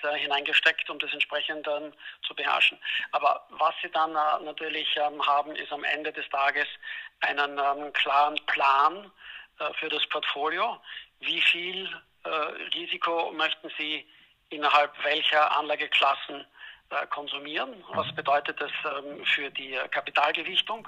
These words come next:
Speaker 2: Mhm.
Speaker 1: Und, ähm, dann kann man innerhalb der einzelnen, äh, Bereiche,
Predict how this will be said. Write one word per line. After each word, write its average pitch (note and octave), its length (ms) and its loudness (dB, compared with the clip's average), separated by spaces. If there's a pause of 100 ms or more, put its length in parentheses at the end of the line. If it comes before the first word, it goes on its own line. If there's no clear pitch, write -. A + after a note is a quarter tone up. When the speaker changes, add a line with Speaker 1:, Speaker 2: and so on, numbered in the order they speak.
(100)
Speaker 2:
Mhm. G#2+ 400 0
Speaker 1:
Und, D3+ 340 -6
ähm, D3 420 -4 (120)
dann D#3 260 2
kann F3 200 4
man E3+ 180 -4
innerhalb E3+ 560 2
der D#3+ 100 4
einzelnen, D3+ 560 0
äh, C#3+ 160 4
Bereiche, C#3 500 2